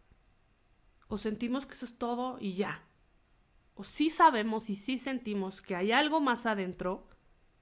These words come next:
pero que no nos atrevemos a, a saber más, a echarnos un clavadito y decir, "Bueno, quiero saber"? De verdad, comenzar a expresarnos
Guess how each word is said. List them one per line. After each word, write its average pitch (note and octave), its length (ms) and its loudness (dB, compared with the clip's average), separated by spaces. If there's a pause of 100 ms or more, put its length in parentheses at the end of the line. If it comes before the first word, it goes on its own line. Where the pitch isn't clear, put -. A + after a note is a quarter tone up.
(440)
pero G3 160 -4
que G3+ 100 2
no G#3+ 120 4
nos A#3 180 0
atrevemos G3 600 -4
a, D#3+ 280 -8 (1200)
a D3+ 160 -10
saber D#3 340 -6
más, F#3+ 380 -2
a - 40 -16
echarnos F#3+ 440 -4
un F#3+ 100 -4
clavadito F3+ 720 0
y E3+ 200 0
decir, E3 300 -6
"Bueno, F#3 300 -2 (1000)
quiero A#3 260 4
saber"? F3+ 360 0 (1900)
De A3 120 2
verdad, A#3 440 4 (760)
comenzar G3+ 560 2
a A#3 60 6
expresarnos G#3 1120 2